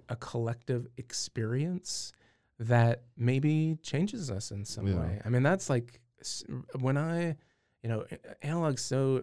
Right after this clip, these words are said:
Speaker 1: encouraging to me because I go and, um,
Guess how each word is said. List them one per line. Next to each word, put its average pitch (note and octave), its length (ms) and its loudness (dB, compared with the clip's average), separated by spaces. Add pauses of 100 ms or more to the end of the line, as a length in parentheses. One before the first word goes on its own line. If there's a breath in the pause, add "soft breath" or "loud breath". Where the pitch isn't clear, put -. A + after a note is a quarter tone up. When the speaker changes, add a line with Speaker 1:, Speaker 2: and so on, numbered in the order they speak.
Speaker 1:
encouraging B2+ 680 4
to - 120 -6
me A#2 540 4
because A#2 280 -6
I A2 80 -2
go B2 480 2
and, A2 520 -4 (480)
um, A2 500 -2